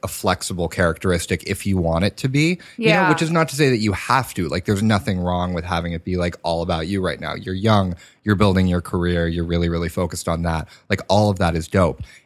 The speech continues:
Speaker 1: And I think shutting yourself off from this guy who is, like, at a sort of different developmental stage in his life and has other stuff going on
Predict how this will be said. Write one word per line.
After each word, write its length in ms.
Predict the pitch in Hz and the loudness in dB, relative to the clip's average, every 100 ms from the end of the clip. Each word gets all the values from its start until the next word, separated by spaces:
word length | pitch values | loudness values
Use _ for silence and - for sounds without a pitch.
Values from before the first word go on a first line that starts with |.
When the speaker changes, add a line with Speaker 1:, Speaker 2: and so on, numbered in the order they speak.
| - | 2
Speaker 1:
And 360 | 131 139 120 107 | 4 6 4 0
I 120 | 107 107 | -2 0
think 340 | 113 101 - _ _ _ | 0 -2 -4 _ _ _
shutting 420 | - - 139 147 | -4 2 2 4
yourself 400 | 143 123 117 104 - 92 | 2 2 2 0 0 -2
off 340 | 98 104 104 | 2 2 -2
from 440 | - - 101 92 90 | -8 -2 0 0 -2
this 240 | 92 - | -4 -4
guy 380 | 98 95 98 95 | -2 0 2 0
who 200 | 101 95 | -4 -6
is, 180 | 87 - | -6 -2
like, 280 | 90 85 - _ _ | -2 -4 -10 _ _
at 160 | 107 113 | 0 2
a 40 | |
sort 180 | 107 110 | 0 0
of 120 | 95 | 0
different 380 | 87 98 104 92 | -2 -2 0 -2
developmental 540 | 92 90 90 85 92 87 | 0 2 2 2 0 -2
stage 360 | - 90 87 | -2 0 0
in 80 | 85 | -2
his 200 | 87 80 | -6 -4
life 300 | 87 82 82 | 0 0 -2
and 80 | 85 | -4
has 160 | 87 82 | -6 -4
other 180 | 85 85 | -4 -4
stuff 260 | - 80 - | -2 -4 -2
going 280 | 90 85 | -2 0
on 320 | 87 92 87 | 2 4 2